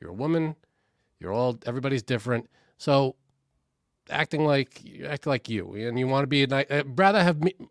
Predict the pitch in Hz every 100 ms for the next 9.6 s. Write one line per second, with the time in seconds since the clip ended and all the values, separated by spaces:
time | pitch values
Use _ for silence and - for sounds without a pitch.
0 | - - 160 151 123 123 117 107 - 208
1 | 233 151 110 107 - - _ _ _ _
2 | _ - 123 127 131 131 120 120 113 117
3 | 117 - 151 147 131 120 95 120 160 123
4 | 95 87 - _ _ _ - 117 107 117
5 | 117 113 113 113 104 95 90 87 - 113
6 | 101 92 101 92 95 90 82 _ _ _
7 | _ _ _ - - 123 107 - - _
8 | - 113 101 92 101 104 - _ - 110
9 | - 113 107 95 78